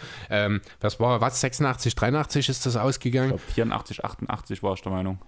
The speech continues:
Speaker 1: Nee, also ich weiß, Milwaukee hat sechsundachtzig Punkte gemacht, weil ich hab mir das aufgeschrieben, den N-B-A-Playoff-Rekord, achtundsechzig von sechsundachtzig erzielten Punkten von Giannis und Middleton. Das sind neunundsiebzig Komma ein Prozent aller erzielte Punkte durch zwei Spieler. Das gab's so noch nie in den Playoffs.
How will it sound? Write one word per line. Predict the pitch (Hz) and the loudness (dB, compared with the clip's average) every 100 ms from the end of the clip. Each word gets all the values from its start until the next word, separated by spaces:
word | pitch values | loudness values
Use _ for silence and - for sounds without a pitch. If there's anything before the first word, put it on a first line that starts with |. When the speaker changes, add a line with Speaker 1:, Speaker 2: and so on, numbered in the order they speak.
| - 117 | -10 -2
Speaker 1:
Nee, | 127 135 | 0 2
also | 127 123 | 2 0
ich | 120 | 2
weiß, | 120 123 | 0 2
Milwaukee | 120 110 117 127 | 2 2 2 0
hat | 117 | 0
sechsundachtzig | 131 - 151 143 - - | -2 0 -2 0 -2 -2
Punkte | 156 151 147 | 0 0 0
gemacht, | 139 139 139 - | 2 0 0 0
weil | 113 | 0
ich | 113 | 0
hab | 123 131 | -2 -2
mir | |
das | 120 110 | 0 -2
aufgeschrieben, | 113 - 139 - 143 135 127 | -4 -6 -8 -2 0 2 2
den | 120 110 | 2 2
N-B-A-Playoff-Rekord, | 123 127 117 120 123 117 143 - 131 - 151 - | 0 2 4 4 4 4 4 2 -2 2 0 0
achtundsechzig | 135 - 135 135 127 - 127 - | -4 -2 -2 0 0 -2 -4 0
von | 123 | 2
sechsundachtzig | 120 113 143 127 123 127 | 2 0 0 0 0 0
erzielten | 123 - 123 117 | 2 2 2 4
Punkten | - 135 - 143 | 4 2 2 2
von | 120 | 4
Giannis | 117 117 127 | 4 4 4
und | 123 117 | 4 4
Middleton. | 123 147 165 - - - - - - | 2 2 0 -4 -16 -20 -18 -10 -2
Das | 117 | 0
sind | 123 120 - - | 2 0 -2 0
neunundsiebzig | 113 131 151 143 143 - - 143 - | 4 6 4 4 0 -2 -2 -2 0
Komma | 120 117 110 | 2 2 2
ein | 123 139 | 2 2
Prozent | - 127 113 123 - | 0 0 0 -2 -2
aller | - 127 | -2 0
erzielte | 139 127 131 127 | 0 -2 -4 -2
Punkte | 123 131 143 135 | 0 0 0 0
durch | 110 - | -2 -4
zwei | - 120 | -2 -2
Spieler. | - 123 160 | 0 2 2
Das | - - | 0 -4
gab's | 110 - | -4 -2
so | 135 | -2
noch | 135 127 | 0 2
nie | 131 175 | 4 4
in | 180 | 4
den | 165 | 4
Playoffs. | 156 165 175 | 4 4 2